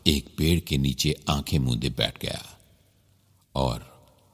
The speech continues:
"ओम साई राम, ओम साई राम" जपने लगा। मालिक ने चोर की बहुत खोजबीन की, पर कहीं पता न चला। उसने केवल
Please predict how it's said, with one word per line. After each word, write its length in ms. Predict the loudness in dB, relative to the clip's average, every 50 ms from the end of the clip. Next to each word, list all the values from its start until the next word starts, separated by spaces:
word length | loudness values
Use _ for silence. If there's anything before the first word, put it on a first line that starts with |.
| _ _ _ -6
"ओम 840 | 0 4 6 6 8 8 6 4 4 2 2 0 0 -2 -2 -4 -4
साई 500 | -4 -2 -2 0 0 0 2 0 0 0
राम, 680 | 0 -2 -2 -2 -4 -4 -6 -8 -8 -8 -10 -12 -12 -12 -14 -16 -18 -20 -20 _ _ _ _ _ _ _ _ _ _ _ _ _ 0
ओम 640 | 6 8 8 10 10 8 8 8 6 6 6 4 4
साई 460 | 2 2 2 4 4 6 6 4 2
राम" 440 | 2 0 -2 -2 -2 -4 -4 -6 -4
जपने 380 | -4 -4 -4 -4 -2 -2 -2 -2
लगा। 340 | -2 -4 -10 -14 -16 -18 -20 -20 _ _ _ _ _ _ _ _ _ _ _ _ _ _ _ _ _ _ _ _ _ _ _ _ _ -4
मालिक 360 | 0 4 4 4 4 4 4
ने 100 | 4 4
चोर 260 | 4 4 4 4 4
की 140 | 4 2 0
बहुत 520 | -2 -2 -6 -8 -8 -2 2 2 2 2 2
खोजबीन 560 | 2 2 4 4 2 2 2 2 2 2 2
की, 340 | 2 2 2 2 2 -2 -8 -14 -20 -20 -20 -20 -4 _
पर 80 | 0 0
कहीं 420 | 0 -2 -4 0 0 2 2 2
पता 280 | 2 0 -4 -4 -4 -2
न 120 | -2 -2
चला। 440 | 0 0 0 0 -2 -6 -12 -16 -20 -20 _ _ _ _ _ _ _ _ _ _ _ _ _ 0
उसने 280 | 0 2 4 4 4
केवल 340 | 6 6 6 6 6 4 4